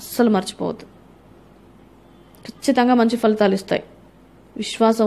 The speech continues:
ఉంచి ఆచరించిన వారికి మాత్రమే ఈ మంచి ఫలితాలు అనేవి వస్తాయి. ఎవరు దయచేసి మర్చిపోకండి. ఈ యొక్క చిన్న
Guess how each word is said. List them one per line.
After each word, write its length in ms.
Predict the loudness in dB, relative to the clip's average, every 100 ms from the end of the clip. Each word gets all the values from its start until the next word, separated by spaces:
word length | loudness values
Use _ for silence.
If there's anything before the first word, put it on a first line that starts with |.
| 0
ఉంచి 160 | 0 -2
ఆచరించిన 400 | -2 -2 -4 -2 -2
వారికి 220 | -2 -2 -2
మాత్రమే 400 | -2 -2 -2 -4 -10 -20 -20 -20 -20 -20 -6
ఈ 100 | -2
మంచి 280 | 0 -2 -4 -4
ఫలితాలు 360 | -2 0 0 0
అనేవి 240 | -2 -4 -6 -20 -20 -20 -10 -10
వస్తాయి. 380 | -2 2 4 2 2
ఎవరు 220 | 2 2 2
దయచేసి 360 | 0 0 -2 -2 -4
మర్చిపోకండి. 640 | -4 0 0 2 2 0 -2 -14 -20 -20 -20 -8 2
ఈ 40 | 2
యొక్క 240 | 2 2 2 4
చిన్న 160 | 2